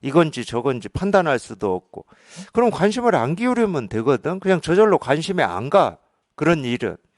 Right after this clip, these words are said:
세상 일에 대해서도 마찬가지고 우리 이 몸뚱아리를 나라고 여기면서 살-, 살면서도 마찬가지잖아요.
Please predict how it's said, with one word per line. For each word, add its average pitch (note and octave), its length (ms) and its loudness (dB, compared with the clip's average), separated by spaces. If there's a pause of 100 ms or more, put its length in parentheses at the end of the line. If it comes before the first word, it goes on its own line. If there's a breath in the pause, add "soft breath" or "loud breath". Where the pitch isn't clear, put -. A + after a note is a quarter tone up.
(1900)
세상 G#3+ 380 4
일에 E3 280 4
대해서도 D#3+ 440 0
마찬가지고 A#2+ 840 0
우리 B2 320 -2 (500 soft breath)
이 B2+ 120 2
몸뚱아리를 B2+ 720 2
나라고 A2 460 2
여기면서 A2 480 -4
살-, C#3 360 -2
살면서도 D3+ 640 -4
마찬가지잖아요. F#2+ 1040 -4